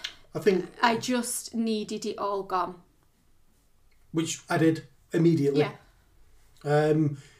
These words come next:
Speaker 1: and you actually said to me, "What you did last night triggered something for me." And I said, "What?" And you said, "It doesn't matter."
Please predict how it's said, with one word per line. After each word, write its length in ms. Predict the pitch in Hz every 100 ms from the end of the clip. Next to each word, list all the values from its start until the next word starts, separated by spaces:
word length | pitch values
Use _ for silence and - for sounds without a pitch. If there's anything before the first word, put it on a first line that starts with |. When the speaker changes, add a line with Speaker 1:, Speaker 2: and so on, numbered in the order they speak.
| _
Speaker 1:
and 180 | 180 170
you 180 | 170 180
actually 380 | 165 - 160 151
said 300 | - 180 -
to 200 | 147 135
me, 360 | 123 123 139 - -
"What 240 | 147 175 165
you 140 | 170
did 180 | 160 147
last 300 | 147 143 151
night 480 | 143 123 123 127 - _ _ _ _
triggered 420 | - - 151 147
something 440 | - 143 127 143 127
for 260 | 143 131 117
me." 200 | 113 107 - _ -
And 120 | 156
I 60 | 156
said, 260 | 151 131
"What?" 340 | 139 160 143 -
And 300 | 131 131 131
you 120 | 156
said, 200 | 139 135 -
"It 180 | 156
doesn't 280 | 170 165 160
matter." 480 | 147 127 - 131